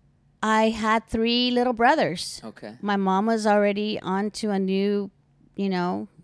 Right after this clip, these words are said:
Speaker 1: on to a new life, and I had three little brothers.
Speaker 2: Wow.
Speaker 1: Um,
Speaker 2: That
Speaker 1: it
Speaker 2: was,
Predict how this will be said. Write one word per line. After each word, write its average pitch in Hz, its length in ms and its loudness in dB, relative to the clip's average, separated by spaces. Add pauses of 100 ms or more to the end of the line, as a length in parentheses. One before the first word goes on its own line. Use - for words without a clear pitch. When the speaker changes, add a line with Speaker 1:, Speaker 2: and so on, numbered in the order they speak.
(560)
Speaker 1:
on 190 240 -4
to - 120 -6
a 208 60 -2
new 196 200 0
life, 196 500 -2 (460)
and 196 480 -6
I 190 360 -6 (260)
had 196 360 -6
three 208 240 -8
little 214 220 -4
brothers. 185 880 -6 (140)
Speaker 2:
Wow. 123 580 -8
Speaker 1:
Um, 196 800 -6
Speaker 2:
That 165 260 -2
Speaker 1:
it 151 40 -10
Speaker 2:
was, 131 180 -8